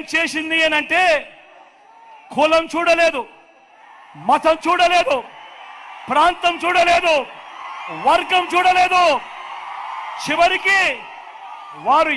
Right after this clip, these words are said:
ఏ పార్టీకి ఓటు వేశారని కూడా చూడలేదు. రాజకీయాలు కూడా చూడకుండా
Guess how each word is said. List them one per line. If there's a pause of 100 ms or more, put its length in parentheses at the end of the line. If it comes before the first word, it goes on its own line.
(140)
ఏ (160)
పార్టీకి (100)
ఓటు
వేశారని
కూడా (100)
చూడలేదు. (1900)
రాజకీయాలు (100)
కూడా (120)
చూడకుండా